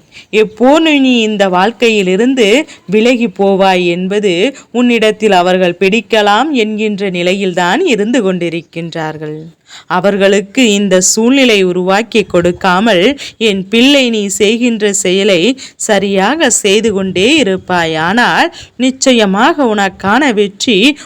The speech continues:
உன்னை வந்து சேரும் என்பதை புரிந்து கொள்.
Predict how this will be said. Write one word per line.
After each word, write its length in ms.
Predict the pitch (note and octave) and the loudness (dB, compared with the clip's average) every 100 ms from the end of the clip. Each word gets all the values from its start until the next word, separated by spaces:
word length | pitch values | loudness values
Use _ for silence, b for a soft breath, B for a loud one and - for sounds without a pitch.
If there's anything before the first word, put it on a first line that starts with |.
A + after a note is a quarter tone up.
| - | -10
உன்னை 420 | C4+ C4+ B3 G3+ | -4 0 0 0
வந்து 360 | F#3 A3+ F#4 A#3+ | 0 2 2 2
சேரும் 460 | - F#3+ F#3 F3+ | 2 2 2 -2
என்பதை 440 | F3+ F3 F3 E3+ E3 | -4 -4 -4 -4 -6
புரிந்து 480 | - F3+ B3 A#3 E3+ | -4 0 2 2 -2
கொள். 320 | D#3+ D#3 | -6 -8